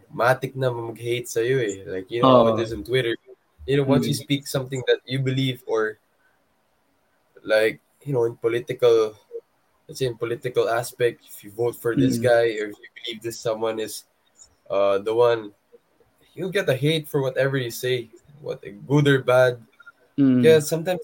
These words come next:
Speaker 1: it's hard for, you know, that's why sometimes, uh, athlete-, some athletes just choose to be quiet because whatever they say, lagi, may, someone will always have to say with what
Speaker 2: Mm.
Speaker 1: we think. And,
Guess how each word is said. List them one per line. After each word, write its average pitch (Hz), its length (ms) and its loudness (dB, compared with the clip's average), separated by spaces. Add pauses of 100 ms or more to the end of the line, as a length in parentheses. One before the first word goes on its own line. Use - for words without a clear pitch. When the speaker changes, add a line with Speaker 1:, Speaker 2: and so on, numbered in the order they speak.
Speaker 1:
it's - 160 -20
hard 151 320 4
for, 131 400 -4
you 131 160 -4
know, 120 240 -2
that's 127 160 -12
why 127 320 -2
sometimes, 127 560 -6 (720)
uh, 107 560 0
athlete-, 120 320 -10
some 139 240 -2
athletes 127 480 -6
just - 240 -12
choose 123 320 -10
to 113 320 -8 (480)
be 117 160 -14
quiet 117 480 0 (480)
because 117 240 -12
whatever 120 400 -2
they 120 160 -8
say, 120 340 -6 (400)
lagi, 113 400 -2 (240)
may, 110 220 -4 (180)
someone 185 320 -6
will 147 160 0
always 139 240 0
have 127 160 0
to - 80 -18
say 113 380 -8 (500)
with 104 160 -12
what 107 160 0
Speaker 2:
Mm. 117 400 2
Speaker 1:
we 113 120 -8
think. 117 280 -6 (1120)
And, 107 400 -6